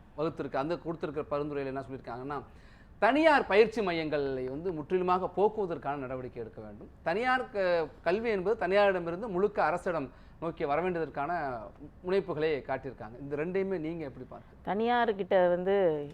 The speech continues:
Speaker 2: எந்த அகாடமிஸ் இருக்கக்கூடாதுன்னா, நீட்டுக்கு போறவங்க எல்லாருமே எங்க குவாலிஃபை ஆகுறாங்க? இப்ப பாத்தீங்கன்னா, நீட் எக்ஸாம் எழுதுறாங்க, ஸ்கூல்ல யாராவது படிக்கிறாங்களா? மேக்ஸிமம் அகாடமிஸ் இப்ப வந்து,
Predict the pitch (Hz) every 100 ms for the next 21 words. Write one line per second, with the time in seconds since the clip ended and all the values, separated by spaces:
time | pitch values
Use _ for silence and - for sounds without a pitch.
0 | - 190 190 190 170 202 214 202 185 175
1 | 175 170 165 190 180 220 262 240 196 165
2 | 185 180 175 170 185 202 180 190 196 170
3 | 170 170 143 143 147 143 139 147 156 180
4 | 156 160 175 - - 214 240 208 180 180
5 | 170 190 185 151 165 - - 302 277 226
6 | 175 175 180 170 190 170 143 170 - -
7 | - - - 214 269 - 294 277 214 220
8 | 190 190 208 202 190 175 175 196 277